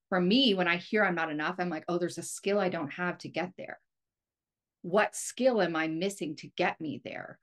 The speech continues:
And, you know, looking at that story specifically has been a way for me to turn it into something really empowering and a, and an opportunity for me to learn something new, right? And so I think all stories that come up are,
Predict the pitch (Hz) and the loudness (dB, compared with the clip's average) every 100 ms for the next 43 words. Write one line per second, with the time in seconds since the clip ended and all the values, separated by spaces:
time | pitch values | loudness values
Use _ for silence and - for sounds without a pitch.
0 | _ - _ _ 196 185 170 165 156 - | _ -20 _ _ 0 2 2 -2 -6 -12
1 | _ _ 214 185 175 208 208 180 147 147 | _ _ 0 2 4 4 4 2 0 2
2 | 190 226 - - 160 156 - - 160 339 | 2 2 0 -6 -6 -6 -8 -10 -4 -2
3 | 370 254 - 160 160 - 165 180 180 175 | 0 0 -2 -4 -4 -6 -4 -6 0 0
4 | 165 165 160 - _ _ _ _ _ - | 0 -2 -6 -10 _ _ _ _ _ 2
5 | 185 185 190 185 196 185 185 185 202 196 | 2 6 4 4 4 2 2 0 -2 0
6 | 202 202 202 226 247 247 262 262 262 247 | -2 -2 0 2 4 4 6 4 4 2
7 | 320 185 156 160 165 165 - 185 185 208 | 2 2 0 -2 -2 -2 0 0 2 0
8 | 208 226 233 220 202 196 190 180 180 180 | 0 -2 2 2 0 -4 -4 0 0 0
9 | 185 180 175 165 165 170 98 110 - 147 | -2 -4 -4 -6 -4 -4 -4 -8 -4 -2
10 | 165 180 180 180 180 180 170 170 - _ | 0 0 -2 -2 2 2 2 -2 -14 _
11 | _ - 240 202 - - 196 220 220 - | _ -4 -2 -2 -2 2 6 6 4 -2
12 | 160 156 156 139 - 160 156 - 160 151 | -2 -2 -4 -6 -4 -4 -4 -2 -2 -2
13 | - | -4